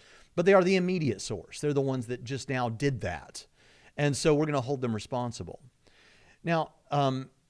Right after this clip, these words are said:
in fact, he, one of the reasons he thinks we should do this on page ninety-two of his book on free will, he says, quote, that this is a large part of what it means to be a human being,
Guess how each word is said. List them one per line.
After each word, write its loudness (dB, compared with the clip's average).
in -2
fact, 4
he, -4
one 2
of 2
the 4
reasons 0
he 0
thinks -2
we -4
should -8
do -2
this -2
on -4
page -2
ninety-two -2
of 0
his -4
book -6
on -8
free -8
will, -12
he -8
says, 0
quote, 0
that -4
this -2
is -4
a 4
large 0
part 0
of -4
what 2
it -4
means -4
to -8
be -4
a -6
human -6
being, -8